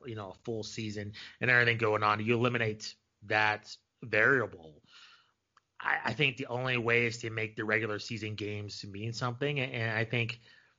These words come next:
I don't, I don't know. I think there's gonna have to be some creative ideas to make the nationally televised games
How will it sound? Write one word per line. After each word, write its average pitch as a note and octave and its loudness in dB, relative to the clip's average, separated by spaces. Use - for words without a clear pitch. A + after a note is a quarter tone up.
I A#2 4
don't, A#2+ 2
I A#2 2
don't A#2 2
know. A2+ 2
I A2+ 2
think A#2 0
there's A2+ -2
gonna B2 4
have A2 0
to A2+ -2
be A#2 -2
some A2+ -2
creative A#2 4
ideas A2 0
to G#2+ -6
make G#2+ -2
the A2 -2
nationally G#2 2
televised G2+ 0
games G2 -4